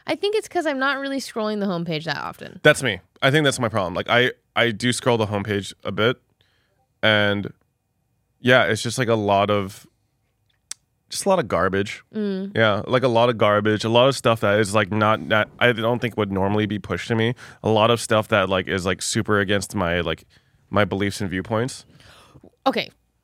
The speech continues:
Speaker 1: to follow that note, yeah, I just, like, s-, I was scrolling Twitter probably, like, I don't know, two months ago. I just saw someone get shot, and I was like,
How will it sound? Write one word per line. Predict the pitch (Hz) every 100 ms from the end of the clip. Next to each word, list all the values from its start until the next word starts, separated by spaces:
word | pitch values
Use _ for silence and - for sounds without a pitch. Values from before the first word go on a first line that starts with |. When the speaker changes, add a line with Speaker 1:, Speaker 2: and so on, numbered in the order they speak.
| -
Speaker 1:
to | 220
follow | 262 262
that | 185 160
note, | 147 127 -
yeah, | 254 233
I | 190 220
just, | 240 277
like, | 262
s-, | - - -
I | 190 214
was | 208 -
scrolling | 208 220
Twitter | 214 202 185 180
probably, | - 294 330 226
like, | 175 196
I |
don't | 185
know, | 160
two | 160 -
months | 214 196 208
ago. | 262 277 220
I | 240
just | 302
saw | - 269
someone | 269 240
get | 214
shot, | - - 247 185 -
and | 226
I | 233
was | 233
like, | 240 190